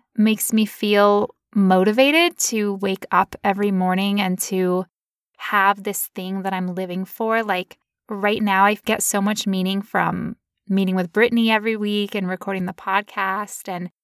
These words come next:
interacting with all of you listening who reach out to us via email or, or via Instagram.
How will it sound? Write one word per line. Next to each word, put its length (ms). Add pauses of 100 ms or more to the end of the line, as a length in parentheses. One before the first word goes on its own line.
(320)
interacting 580
with 140
all 300
of 240 (120)
you 300
listening 800
who 440 (100)
reach 240
out 180
to 120
us 300
via 200
email 480
or, 360 (160)
or 120
via 240
Instagram. 800